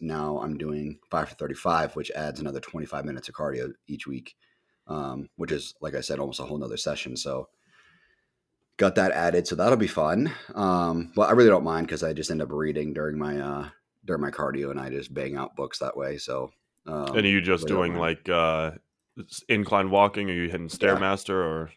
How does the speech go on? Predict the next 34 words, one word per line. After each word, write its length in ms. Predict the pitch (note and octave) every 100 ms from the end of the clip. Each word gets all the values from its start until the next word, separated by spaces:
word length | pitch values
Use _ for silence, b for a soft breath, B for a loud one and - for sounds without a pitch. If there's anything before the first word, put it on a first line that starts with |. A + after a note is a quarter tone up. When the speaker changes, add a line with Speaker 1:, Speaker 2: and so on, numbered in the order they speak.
| -
Speaker 1:
No, 220 | G2 F#2
incline 380 | G#2+ G#2 A#2 F#2
walking 400 | F2 F#2+ G#2+ G2+
is 100 | E2+
what 140 | F2
the 60 | D#2
plan 260 | F2+ E2
calls 220 | D#2 D#2+ -
for 160 | F2
right 200 | E2 D#2
now, 460 | D2+ D2+ F2+ G#2+ -
um, 300 | F2 E2 D#2+
Speaker 2:
Yeah. 80 | D#2
Speaker 1:
which 200 | D2 -
is, 420 | D#2 D2+ C#2+ - -
uh, 640 | E2 D2+ C#2 C2+ C2+ C#2 - _ _ -
I 100 | F#2
do, 400 | F2 F2 E2+ E2+ -
I, 100 | G2+
so 140 | -
I 80 | F#2
started 380 | - A2+ B2+ B2
out 240 | G#2 G2+
at 220 | F2 E2 -
twelve 520 | - G2 G2 G2 F#2 _ _ G2+
degrees 680 | F2 F2+ F2 E2+ E2 - -
and 420 | E2 D#2 D2+ - _
two 120 | -
and 80 | F2+
a 20 |
half 200 | D#2+ E2+ F2
miles 260 | D#2+ D2+
an 80 | D#2
hour. 380 | D2 E2 F#2+